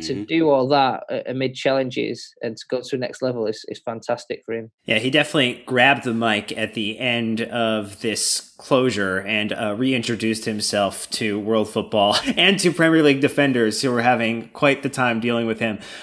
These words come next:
Speaker 3: But we'll go through the lineup real quick. It was Willy Caballero between the sticks, Cesar Azpilicueta, Kurt Zouma, and Rudiger in a back three.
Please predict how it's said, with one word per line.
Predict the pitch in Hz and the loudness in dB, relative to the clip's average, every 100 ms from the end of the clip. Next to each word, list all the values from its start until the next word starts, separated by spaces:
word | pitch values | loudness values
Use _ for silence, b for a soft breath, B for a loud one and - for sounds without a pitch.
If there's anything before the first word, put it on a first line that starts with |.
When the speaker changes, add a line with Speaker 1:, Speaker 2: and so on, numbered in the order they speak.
| B | B
Speaker 3:
But | 151 | 2
we'll | 147 | 4
go | 175 175 | 6 6
through | 175 165 160 | 6 6 6
the | 151 131 | 4 0
lineup | 135 135 131 127 | 2 4 4 2
real | 113 127 120 | 0 0 0
quick. | - 123 123 | 0 -2 0
It | |
was | 120 120 | 0 -2
Willy | 120 120 | 0 -2
Caballero | 117 117 117 113 110 | 0 -2 2 2 2
between | 107 123 107 | 0 -4 -4
the | |
sticks, | - 117 113 - | -4 -2 -2 -2
Cesar | 127 123 123 107 | -2 -2 0 0
Azpilicueta, | 117 - 110 - 107 107 101 - | 0 -2 -8 -4 -6 -4 -8 -6
Kurt | - 127 | -4 -4
Zouma, | 95 123 113 107 | -4 -4 -4 -4
and | 113 104 | -6 -2
Rudiger | 113 110 107 107 | 0 0 0 -2
in | 92 120 120 | -2 -6 -6
a | 117 104 101 | -4 -4 -2
back | 113 113 117 | 2 2 2
three. | - - 110 113 107 104 | -4 -6 0 2 2 -2